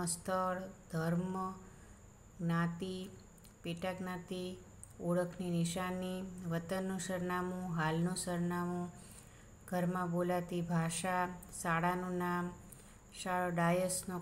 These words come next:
કોડ નંબર, વિદ્યાર્થી general register number, unique I D number, આવી તમામ વિગતો જે છે એ પત્રકમાં આપેલી હોય છે, પત્રક ઈમાં. શાળા પ્રવેશ સમયની કૌટુંબિક માહિતી જે છે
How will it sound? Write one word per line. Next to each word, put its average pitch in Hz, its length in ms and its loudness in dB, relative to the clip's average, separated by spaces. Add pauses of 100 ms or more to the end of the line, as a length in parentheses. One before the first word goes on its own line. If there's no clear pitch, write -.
કોડ 180 240 2
નંબર, 180 440 0 (580)
વિદ્યાર્થી 185 600 0
general 170 340 6
register 175 500 2
number, 185 400 0 (180)
unique 190 360 2
I 180 180 2
D 180 240 0
number, 180 340 0 (500)
આવી 185 220 -2
તમામ 214 360 6
વિગતો 190 520 0
જે 180 220 0
છે 175 220 -2 (520)
એ 175 60 -6
પત્રકમાં 175 600 0
આપેલી 165 360 0
હોય 160 220 2
છે, 220 200 -4 (160)
પત્રક 175 360 0 (100)
ઈમાં. 156 400 0 (2500)
શાળા 214 380 4
પ્રવેશ 208 380 2
સમયની 202 540 4
કૌટુંબિક 185 540 -2
માહિતી 180 540 0
જે 170 200 4
છે - 220 0